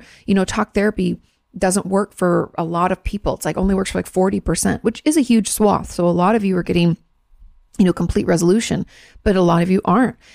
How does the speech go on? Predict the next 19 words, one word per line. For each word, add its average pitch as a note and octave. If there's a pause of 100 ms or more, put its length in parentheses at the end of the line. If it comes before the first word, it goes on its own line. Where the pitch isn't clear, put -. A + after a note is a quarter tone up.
(160)
And F#3
so E3+ (440)
I F3+
want F3+
you G3
to F#3+
know F#3+
that F#3+
there F3+
are F3+
other F3+
options E3
and E3+
we E3+
can G3
ask F3+
for F3
different -
treatment. -